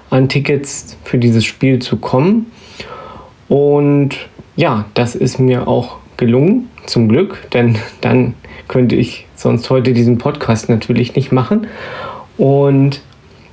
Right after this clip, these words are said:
ja, also die, das Prozedere ist, wie gesagt, so, dass man sich eben auf dieser Website anmeldet,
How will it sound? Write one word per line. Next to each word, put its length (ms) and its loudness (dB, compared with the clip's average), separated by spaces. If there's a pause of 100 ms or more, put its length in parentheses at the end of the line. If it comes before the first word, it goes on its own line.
(160)
ja, 240 2 (380)
also 320 2 (220)
die, 260 2
das 220 -4
Prozedere 640 0
ist, 260 -2
wie 80 2
gesagt, 420 0
so, 220 2
dass 240 -2
man 140 2
sich 180 0
eben 320 2
auf 100 -4
dieser 320 2
Website 520 0
anmeldet, 600 2